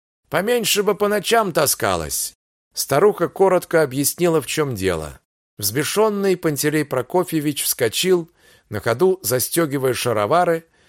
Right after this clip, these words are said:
пошел в горницу. «Ах, паскудница! Ах, сукина дочь! Чего удумала, а? Неволя ее заставила!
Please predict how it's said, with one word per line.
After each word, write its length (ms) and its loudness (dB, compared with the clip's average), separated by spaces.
пошел 360 0
в 80 -10
горницу. 720 0
«Ах, 340 0
паскудница! 1300 0
Ах, 220 0
сукина 640 0
дочь! 560 0
Чего 340 4
удумала, 560 6
а? 300 2
Неволя 500 2
ее 260 4
заставила! 840 0